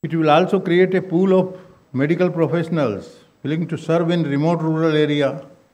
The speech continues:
areas of the state. The Honorable Chief Minister launched the scheme establishing two thousand Chief Ministers Amma Mini Clinics, which provide free primary health care in remote rural areas and in urban slums.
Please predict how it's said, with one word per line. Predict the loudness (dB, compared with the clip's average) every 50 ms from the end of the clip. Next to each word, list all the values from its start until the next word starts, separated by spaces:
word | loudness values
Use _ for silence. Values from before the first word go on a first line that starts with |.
| _ _ _ -6
areas | -4 -2 2 4 4 4 4
of | 2 0 -2 -2
the | -4 -4 -6
state. | -6 -8 -8 -6 -6 -6 -8 -10 -16 _ _ _ _ _ _ _ _ _ -6
The | -2
Honorable | -2 0 0 0 0 0 -2
Chief | -2 -2 -2 -2 -2
Minister | -2 -2 -2 -2 -2 -2 -2 -2 -2 -2 -6 -12 -16 -20 -20 _ _ _ -6
launched | -4 -2 -2 -2 -2 -2
the | -2 -4
scheme | -4 -4 -4 -4 -4 -2 -4 -6 -8 -12 -16 -20 -20 _ _ _ _ _
establishing | -14 -10 -6 -6 -4 -2 -2 -2 -2 -2 -4 -6 -6 -6 -8 -8
two | -8 -8 -8 -8
thousand | -4 -2 -2 -2 0 -2 -4 -4 -6 -6
Chief | -6 -6 -8 -6 -6
Ministers | -6 -4 -4 -4 -4 -4 -6 -6 -6 -10 -18 -20 -20 _ _ -20 _ _ _ -20 -20 -20 -20 -20 -10 -4
Amma | -2 0 2 4 4 4 4
Mini | 4 2 2 2 2 0
Clinics, | 0 0 0 0 2 2 0 -2 -4 -8 -14 -16 -16 -16 -16 -16 -18 -20 -20 -18 -16 -16 -16 -16 -16 -12 -10
which | -10 -8 -8
provide | -6 -4 -2 2 4 4 4 4 2 0
free | 0 0 0 0
primary | 0 0 0 0 0 2 0 0 0
health | 0 0 -2 -2 -4 -4 -4
care | -2 -2 0 -2
in | -2 -2 -2 -2
remote | -4 -4 -2 -2 -2 -2 -2 -4
rural | -4 -4 -4 -4 -2 -2
areas | -2 -2 -2 -2 -2 -2 -4 -6 -8 -16 -20 _ _ _ _ -6
and | -4 -2
in | -2 -2 -2
urban | -2 -4 -4 -4 -6 -6 -8 -8
slums. | -10 -12 -12 -12 -12 -12 -14 -18